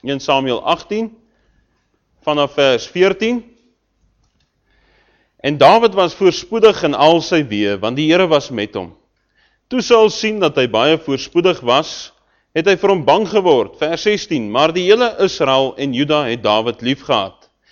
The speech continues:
want hy het voor hulle uit en ingegaan. Verder het Saul vir Dawid gesê, "Hier is my oudste dogter Merab.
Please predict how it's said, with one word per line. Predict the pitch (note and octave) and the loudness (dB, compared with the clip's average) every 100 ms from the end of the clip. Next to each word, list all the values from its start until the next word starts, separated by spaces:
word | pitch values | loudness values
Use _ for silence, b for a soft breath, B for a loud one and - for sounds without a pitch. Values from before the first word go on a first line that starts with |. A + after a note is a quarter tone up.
| b b b | b b b
want | C3 E3+ | 0 2
hy | G3 | 2
het | F#3 | 0
voor | G#3 G#3 | 4 4
hulle | G3+ F#3+ - | 6 4 2
uit | F3+ E3 | 0 0
en | D3 G#2+ D3 | -2 -2 -4
ingegaan. | C#3 D3 - A2+ F#2 _ _ _ _ _ _ _ | -4 -6 -4 -6 -6 _ _ _ _ _ _ _
Verder | C3+ D#3+ G3+ F#3 | 2 4 4 2
het | - | 0
Saul | F3+ F3+ | 0 0
vir | F3 B2+ | 0 4
Dawid | A#2 C3+ C#3+ | 4 2 -4
gesê, | C#3 - C#3 | -6 -2 0
"Hier | A#2+ D3+ | 0 0
is | E3 | -2
my | E3+ C#3 D3+ | 0 2 0
oudste | D#3 E3 B2 | 0 -4 0
dogter | A#2+ A#2+ B2+ A#2 | 0 0 -2 -2
Merab. | G#2+ G#2+ G2 | 0 0 -2